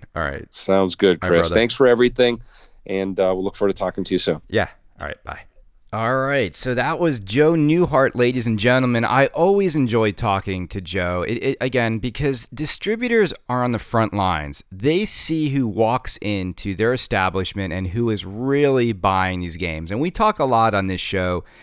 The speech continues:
Speaker 1: about the expansion of pinball, who these companies are marketing these games towards. And we hear it time and time again, though, for the most part, what really attracts someone to a pinball machine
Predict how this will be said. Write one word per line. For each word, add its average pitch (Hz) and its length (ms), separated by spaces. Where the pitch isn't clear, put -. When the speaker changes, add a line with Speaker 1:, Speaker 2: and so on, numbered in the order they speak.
Speaker 1:
about 85 520
the 92 100
expansion 98 720
of 92 120
pinball, 87 720
who 139 480
these 123 200
companies 107 460
are 98 80
marketing 95 560
these 90 200
games 85 440
towards. 85 520
And 185 180
we 226 100
hear 330 200
it 262 80
time 156 260
and 120 80
time 107 240
again, 90 280
though, 76 280
for 143 160
the 165 100
most 110 360
part, 80 340
what 135 200
really 156 840
attracts 104 680
someone 98 440
to 101 220
a 90 80
pinball 92 500
machine 90 480